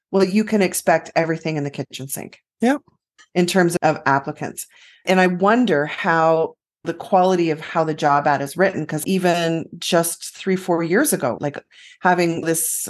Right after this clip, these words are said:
Speaker 1: explanation of who you are as a company, a bit more about this department, we've gotta find a balance somewhere in between there. What exactly is this job? What are you gonna be doing? Why do you need these skills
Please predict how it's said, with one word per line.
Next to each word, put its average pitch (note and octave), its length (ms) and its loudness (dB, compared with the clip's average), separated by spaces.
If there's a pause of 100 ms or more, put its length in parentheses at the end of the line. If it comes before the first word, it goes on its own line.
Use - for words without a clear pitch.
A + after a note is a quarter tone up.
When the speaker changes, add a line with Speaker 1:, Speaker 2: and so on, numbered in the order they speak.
Speaker 1:
explanation F3 640 2
of D#3 80 -4
who F#3 160 -2
you F3 160 4
are D#3+ 100 6
as D#3+ 160 -2
a E3 60 0
company, D3+ 640 -4 (200)
a - 60 -6
bit F3+ 180 2
more E3+ 140 2
about D#3+ 240 2
this D#3 180 -4
department, D#3 600 0 (400)
we've F#3 180 -2
gotta F#3 220 4
find E3+ 280 2
a E3 60 2
balance E3+ 640 -2
somewhere F#3+ 480 0
in E3+ 220 -4
between D3 400 -4
there. - 300 -10 (680)
What D#4+ 140 0
exactly F#3 540 2
is E3 140 -4
this E3+ 200 -6
job? D#3+ 360 2 (260)
What C4 160 0
are - 20 2
you A#3 100 2
gonna F#3 160 2
be E3+ 120 0
doing? D#3 320 -2 (320)
Why A#3 360 4
do B3 60 2
you A#3 100 4
need F#3+ 240 2
these E3+ 240 -2
skills D#3 540 -2